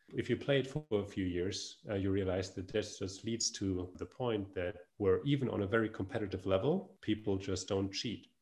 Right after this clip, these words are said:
And you acknowledge when somebody else runs faster and jumps higher or has better skills, that they are winning,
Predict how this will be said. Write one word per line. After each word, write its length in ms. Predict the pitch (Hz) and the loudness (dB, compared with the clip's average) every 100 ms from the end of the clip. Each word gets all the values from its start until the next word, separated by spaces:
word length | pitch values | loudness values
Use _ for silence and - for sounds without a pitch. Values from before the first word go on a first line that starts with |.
| _ 101 | _ -6
And 200 | 87 - | -4 -2
you 100 | 123 | -4
acknowledge 540 | 123 104 101 98 - | 0 2 2 0 -2
when 160 | 92 90 | -4 -2
somebody 460 | - 95 90 90 | 0 0 2 4
else 460 | 98 117 - - - _ - | 4 4 -2 -14 -18 _ -8
runs 320 | 92 95 98 | -2 -2 -2
faster 460 | - 104 113 - 120 | 0 0 0 -4 -4
and 100 | 101 | -2
jumps 340 | 95 92 - - | -2 -2 -2 2
higher 500 | 92 98 113 139 - _ | 4 4 2 -2 -8 _
or 180 | 95 90 | -2 0
has 260 | - 92 - | 0 -2 -2
better 240 | 87 85 | -4 -4
skills, 600 | - - 104 123 - - - - | -4 0 0 0 -4 -8 -12 -4
that 200 | 101 95 - | 0 0 4
they 160 | 98 | 6
are 80 | 92 | 6
winning, 480 | 90 98 117 143 | 6 4 2 -2